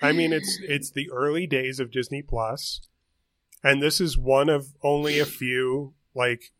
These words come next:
Speaker 1: original things, you know, there at launch. So,
Speaker 2: Mm-hmm.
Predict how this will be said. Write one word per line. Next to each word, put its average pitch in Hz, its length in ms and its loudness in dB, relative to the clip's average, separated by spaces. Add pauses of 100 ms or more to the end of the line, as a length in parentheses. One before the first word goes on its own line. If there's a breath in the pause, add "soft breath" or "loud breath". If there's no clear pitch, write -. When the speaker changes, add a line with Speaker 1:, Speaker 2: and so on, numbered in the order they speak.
Speaker 1:
original 127 960 2 (640)
things, 123 560 2 (400)
you 139 100 0
know, 113 320 -2 (180)
there 143 380 4
at 127 260 0
launch. 131 680 -4
So, - 240 4
Speaker 2:
Mm-hmm. 185 460 12